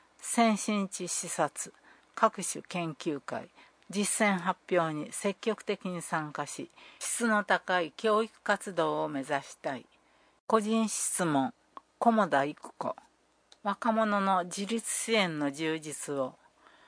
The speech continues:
厚生労働省から認可を受けた、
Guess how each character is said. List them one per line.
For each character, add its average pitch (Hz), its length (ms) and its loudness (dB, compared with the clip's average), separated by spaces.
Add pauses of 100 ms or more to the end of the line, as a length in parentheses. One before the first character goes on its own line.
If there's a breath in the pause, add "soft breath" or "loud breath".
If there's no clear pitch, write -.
(320 soft breath)
厚 247 240 2
生 226 300 4
労 214 220 6
働 196 280 4
省 147 220 2
か - 160 -2
ら 135 140 0
認 175 260 -2
可 135 220 2
を 131 60 -4
受 143 180 -8
け 127 40 -6
た、 123 200 -10